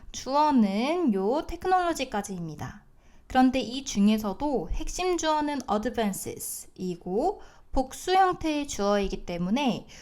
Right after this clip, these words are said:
동사도 마찬가지로 복수 형태인 have로 시작을 하고 있습니다. 바로 앞에 있는 명사가 테크놀로지라고 해서 단수로 착각하고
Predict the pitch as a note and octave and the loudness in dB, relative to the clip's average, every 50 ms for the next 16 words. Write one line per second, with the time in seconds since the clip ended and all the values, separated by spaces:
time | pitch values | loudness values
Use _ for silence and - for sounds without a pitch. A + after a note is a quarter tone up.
0 | - - - - - B3 A#3 A#3+ B3+ C4 D4+ D4 D4 D4 C4+ G#3 F3 - - - | -20 -18 -8 -4 0 4 4 4 4 4 2 0 2 0 -2 -2 -4 -4 -4 -2
1 | B3 C4 C4 A#3 A#3+ A3+ A3 G3+ F#3+ G3 A3+ C#4 E4+ G4 G#4 - - - - - | 0 0 2 2 0 -2 0 -2 -4 -2 0 2 2 0 0 -2 -10 -12 -6 -6
2 | A#3 A3 A3 - - - D4+ D4 C4+ B3 A#3 A3 - A3 G3 F3+ G3 A#3+ D4+ E4+ | -6 -4 -6 -10 -6 -2 2 4 4 4 2 0 -2 -6 -4 -4 -2 -2 -2 -2
3 | E4 - - - F4+ F4+ F4+ A#3+ F3+ C#3+ - - - - - B3+ D4 E4 F4+ F4 | -4 -4 -2 -2 -2 0 0 -2 -2 -4 -4 -8 -14 -12 -6 -4 -2 -2 -2 -2
4 | - - - C4 B3+ C4 C4 C4 C#4 D#4 D#4 D#4+ D4 G#3+ G#3+ - - - F3+ D#3+ | -4 -4 -2 -2 -2 -2 -6 -4 -4 -4 -2 -2 -4 -4 -6 -8 -8 -8 -8 -8
5 | D3+ - - G2+ - - - - - - - - - - - - - - B3+ B3+ | -8 -10 -10 -12 -12 -14 -20 -20 -20 -20 -18 -18 -16 -14 -12 -8 -4 2 4 4
6 | C#4 C#4 A3 E3 E3+ - - E4+ F4 F4 F4 F4 E4+ E4 D#4+ D4+ D4+ D4+ D4 - | 6 6 4 2 0 -2 -2 -2 0 0 2 2 2 2 2 0 0 -2 -2 -2
7 | D4 D4 C#4 C#4 C#4 - F4 - - F#4+ F4 F4 E4+ E4 E4 E4 D#4+ D4+ C#4+ C4 | -2 -2 -2 -4 -4 -6 -8 -6 -4 0 0 2 2 2 0 -2 -2 -2 0 0
8 | A#3 G#3 G#3+ G3 F#3 F3+ F3 E3+ - F#3 F#3 G3+ G#3+ A3 G3 E3 - - - G3+ | 0 0 -2 -4 -6 -4 -6 -6 -4 -2 0 0 2 0 0 -2 -4 -6 -2 0
9 | G#3 A3 A#3 A3+ - C4 C4+ C4+ - C4 B3 - A3+ G#3+ G#3+ - - F#3+ - - | 2 2 2 2 0 -2 -4 -4 -6 -10 -8 -8 -10 -10 -8 -8 -8 -8 -6 -2
10 | - D4 F4 F#4 G#4 G4+ - - | 0 2 4 4 2 0 -4 -14